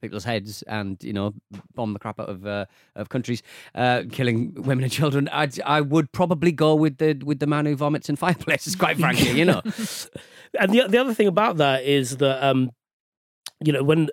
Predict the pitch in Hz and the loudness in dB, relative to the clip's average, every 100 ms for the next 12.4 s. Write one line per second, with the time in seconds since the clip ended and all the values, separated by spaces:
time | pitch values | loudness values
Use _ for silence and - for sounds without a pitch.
0 | _ _ - - - - _ _ _ - | _ _ -10 -8 -8 -12 _ _ _ 0
1 | 180 175 139 - 175 165 131 - 139 131 | 4 4 0 2 2 4 -2 0 2 2
2 | 120 139 131 127 - - 143 - 120 139 | 0 -2 0 0 -4 -4 -2 0 -4 -4
3 | 131 131 135 147 120 - 143 165 220 190 | -6 -8 -6 -4 -2 -2 -4 2 2 4
4 | 165 139 131 143 196 175 131 127 131 123 | 4 4 0 0 2 4 2 2 2 2
5 | 127 151 127 120 127 120 120 123 - 123 | -2 -2 -2 -2 -4 -4 -6 -6 -6 -8
6 | - 131 120 120 - 127 120 120 _ _ | -4 -4 -2 -2 2 2 2 -2 _ _
7 | _ 117 107 90 - 202 - 160 165 160 | _ -8 -6 -4 0 0 2 2 4 4
8 | 147 139 135 127 123 120 - 127 123 135 | 6 6 4 4 2 0 -4 -4 -2 0
9 | 127 120 123 117 - 156 139 135 117 107 | 0 0 -4 -4 4 4 4 2 -2 -4
10 | - _ _ _ _ 123 - 147 - 123 | -10 _ _ _ _ -8 -4 -4 -2 -4
11 | 120 151 135 120 117 - - 120 117 123 | -2 2 4 2 -2 -2 -2 0 0 2
12 | 120 120 127 | 0 0 -6